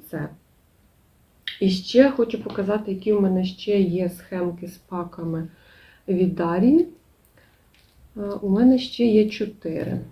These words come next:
Значить, такий ще, е, хеллоуінський, ем, семплер. У мене навіть тканинка вже на нього є по ключу. Ну, я вирішила на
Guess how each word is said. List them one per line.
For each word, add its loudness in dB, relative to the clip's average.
Значить, -12
такий 2
ще, 2
е, -2
хеллоуінський, 0
ем, -6
семплер. -4
У -8
мене 0
навіть 6
тканинка -2
вже 4
на 8
нього 8
є 2
по -12
ключу. -6
Ну, 2
я 4
вирішила 0
на -6